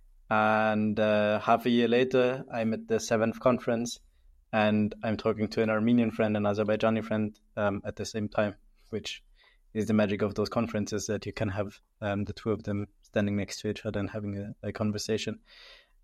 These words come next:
Um, and I'm, I'm realizing, okay, this is, this is fantastic. I, I want to,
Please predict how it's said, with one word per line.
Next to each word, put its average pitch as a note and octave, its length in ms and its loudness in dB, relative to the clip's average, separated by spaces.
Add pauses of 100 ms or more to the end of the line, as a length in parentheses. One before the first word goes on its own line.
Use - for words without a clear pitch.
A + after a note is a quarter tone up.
(100)
Um, A#2 720 4 (580)
and B2 560 2 (1000)
I'm, A#2 320 4
I'm A#2 120 4
realizing, C3 460 8
okay, A#2 180 0
this G2+ 200 -2
is, - 320 -8
this G2+ 140 -6
is G#2+ 100 -4
fantastic. G#2+ 560 -4
I, G#2 280 -2
I G#2+ 40 -4
want G#2 240 -2
to, G#2 540 -2